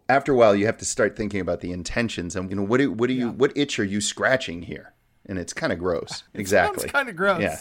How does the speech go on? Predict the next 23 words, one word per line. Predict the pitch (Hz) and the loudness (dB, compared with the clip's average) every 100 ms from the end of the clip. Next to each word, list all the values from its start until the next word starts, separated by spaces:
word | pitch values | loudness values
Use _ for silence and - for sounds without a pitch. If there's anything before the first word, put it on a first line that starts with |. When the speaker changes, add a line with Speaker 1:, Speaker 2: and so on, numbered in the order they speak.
| - | -8
Speaker 1:
it's | 107 - | -8 2
kinda | 131 107 | 4 4
Speaker 2:
It | 90 | 4
Speaker 1:
gross. | 87 | 2
Speaker 2:
sounds | - - 190 - | 4 0 -2 -10
kinda | - 190 175 160 | -4 -2 -2 -4
Speaker 1:
Yeah. | 151 | -8
Speaker 2:
gross. | 135 131 - _ _ _ | -10 -14 -20 _ _ _
Well, | 190 220 208 - | 0 0 0 -2
my | 185 226 302 311 311 214 | 0 2 2 0 -2 -2
number | 190 190 170 | -2 -2 -4
four | 165 170 147 143 143 | -8 -10 -10 -10 -8
is, | 156 156 - | -8 -10 -10
uh, | 160 147 151 | -8 -6 -8
certainly | - - 262 233 202 185 180 160 - | -10 -10 -10 -6 -4 -2 -4 -6 -6
not | 175 180 175 _ _ _ _ | -2 -2 -4 _ _ _ _
pornography. | - 165 156 170 156 127 - - 185 - - | -8 -6 0 -2 -2 -8 -16 -10 -8 -8 2
<laughs> | 254 - 254 - | 2 4 2 4
I'm | 220 190 339 | 4 4 0
sure | 302 214 | 0 -2
of | 165 | 0
that, | 180 151 - | -2 -2 -4
but | 196 180 | -4 -4